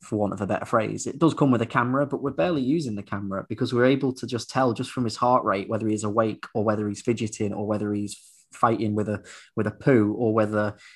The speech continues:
he's sound asleep. So it's been a really useful tool.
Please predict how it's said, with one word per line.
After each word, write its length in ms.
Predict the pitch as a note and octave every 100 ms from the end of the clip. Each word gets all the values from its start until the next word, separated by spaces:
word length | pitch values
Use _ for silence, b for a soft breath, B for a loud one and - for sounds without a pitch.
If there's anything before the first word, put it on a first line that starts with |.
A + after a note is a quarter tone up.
| B _
he's 240 | B2+ -
sound 300 | C#3 A2+ G#2+
asleep. 400 | G#2+ - A#2 - - b b b b _
So 460 | - B2+ A#2 A#2 - _ _ _
it's 180 | - B2+
been 140 | - C3
a 60 |
really 280 | A#2+ C3+ B2+
useful 340 | B2 A#2+ A#2+
tool. 420 | A2 B2 G#2+ G2